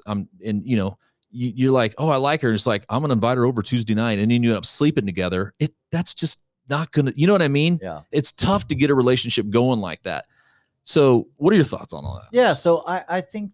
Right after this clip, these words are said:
Speaker 2: that, um, for me, it's a kind of a graduation up, you know, typically for me, you know, first dates, I've tried to really stay, now that I'm not even hardly dating,
Speaker 1: Yeah.
Speaker 2: but when I do, it's like, "Let's grab coffee."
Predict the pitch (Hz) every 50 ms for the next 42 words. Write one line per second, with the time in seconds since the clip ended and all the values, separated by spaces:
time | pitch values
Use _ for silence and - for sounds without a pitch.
0 | - 160 151 127 - - - - _ - 127 123 117 110 101 95 90 85 82 80
1 | 80 _ _ _ _ _ _ _ _ _ - 156 156 160 208 233 220 160 - 147
2 | 135 135 151 143 131 123 104 123 123 123 113 113 113 107 104 - 107 104 101 90
3 | 82 - 104 98 98 101 98 - - 147 131 135 - 113 104 98 - - 101 98
4 | 98 98 98 95 92 92 92 - - - 95 98 _ _ 123 101 90 - - 143
5 | 131 110 - - 101 98 95 95 92 - - 101 101 87 - - 117 107 101 90
6 | 95 87 95 92 92 90 85 - - - - 95 90 90 87 87 85 82 80 _
7 | _ - 107 110 107 107 107 98 98 98 98 95 87 85 87 85 78 _ _ _
8 | _ _ _ - - - 120 120 107 85 95 90 95 92 110 110 107 101 101 95
9 | 101 107 95 - - 87 87 82 73 67 - - 139 131 135 143 139 135 123 113
10 | 113 101 131 147 143 127 120 113 - - 135 - - 226 359 - - 415 392 392
11 | - - 294 359 359 349 - 190 175